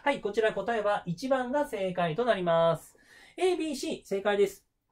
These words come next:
えー、例えばですね、Aの燻蒸剤は大丈夫でしょうか？えー、これ煙、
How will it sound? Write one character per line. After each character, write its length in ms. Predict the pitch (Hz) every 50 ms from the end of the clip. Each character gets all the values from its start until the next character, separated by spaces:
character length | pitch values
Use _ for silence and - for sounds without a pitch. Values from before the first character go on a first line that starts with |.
| _ _ _ _ _ _ _ _ _ _ _ _ _ _ _
え 540 | - 143 135 131 127 120 117 110 107 110 107 -
ー、 100 | 135 -
例 60 | 185
え 20 | 190
ば 80 | 180
で 80 | 147 127
す 80 | 127
ね、 140 | 139 165 196
A 40 | 196
の 120 | 165 -
燻 320 | - - 233 254 269 254 240
蒸 200 | 233 247 233 233
剤 140 | 226 233 220
は 100 | 214 190
大 180 | 170 180 202
丈 80 | 214 214
夫 40 | 208
で 100 | 190 170
し 80 | - 156
ょ 100 | 139 135
う 60 | 123
か？ 360 | 127 117 113 98 95 98 - -
え 220 | 135 135 127 120 120
ー、 40 |
こ 80 | - 123
れ 140 | 117 113 113
煙、 680 | - - 165 175 190 208 208 208 202 202 190 - -